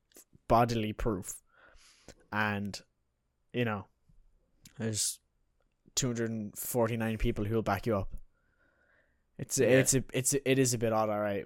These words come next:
Speaker 1: But in terms of ghosts, then, like, meh. I know we kinda got off track there. <laughs>
Speaker 2: No, that's fine. That's, that's kind of the best podcast, is when you get off track. It's
Speaker 1: Yeah.
Speaker 2: ghosts is like that. I believe I, I just don't, I don't have any experience with them, so I don't have reason to not believe in them. You know what I mean?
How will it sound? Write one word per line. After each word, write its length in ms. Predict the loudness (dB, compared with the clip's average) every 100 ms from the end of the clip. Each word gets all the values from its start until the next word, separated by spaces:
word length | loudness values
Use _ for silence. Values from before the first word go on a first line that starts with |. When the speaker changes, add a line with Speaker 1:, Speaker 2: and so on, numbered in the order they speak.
| -2
Speaker 1:
But 240 | 0 0 -2 _ _ _
in 80 | -4
terms 220 | -2 -2
of 140 | -2 -2
ghosts, 360 | 0 2 0
then, 360 | 0 0 -2 -6 -12 -20 -12
like, 220 | -10 -8
meh. 260 | -2 2 2 0 -8 _ _ _ _ _ _ _ _ _ _ _ _ _ _ _ _ _ -20 -20 _
I 60 | 0
know 100 | 2
we 120 | 4
kinda 180 | 0 -2
got 120 | -2
off 100 | -2
track 220 | -2 -2
there. 160 | 0 2 2 2
<laughs> 120 | 2 2
Speaker 2:
No, 80 | 2
that's 220 | 0 2
fine. 220 | 2 2
That's, 200 | 2 4
that's 180 | 4 4
kind 160 | 2 2
of 60 |
the 60 | 4
best 220 | 2 2
podcast, 440 | -2 -2 -6 -8 -8
is 60 |
when 120 | -10 -6
you 60 | -4
get 100 | -2
off 160 | -4
track. 340 | -2 -4 -4 -10 -10 -8 -8 -12 -8 -2
It's 160 | 2
Speaker 1:
Yeah. 60 | 6
Speaker 2:
ghosts 320 | 6 6 0
is 100 | 0
like 160 | 0 4
that. 120 | 6
I 80 | 4
believe 340 | 2 0 0
I, 200 | 0 -2 -4 -2
I 100 | 0
just 260 | 0 -2
don't, 320 | -2 0 -2 -4 -4
I 140 | 0
don't 180 | 2 2
have 160 | 0
any 100 | -2
experience 440 | -4 -4 -2 -2 -4
with 80 | -6
them, 180 | -6
so 320 | -4 -2 -2 -2
I 160 | -2
don't 280 | -2 -4 -2
have 180 | -2 -2
reason 260 | -2 -4 -6
to 80 |
not 180 | -6 -4
believe 200 | -4 -4
in 60 | -4
them. 140 | -6
You 60 | -6
know 60 | -6
what 60 |
I 40 | -6
mean? 160 | -8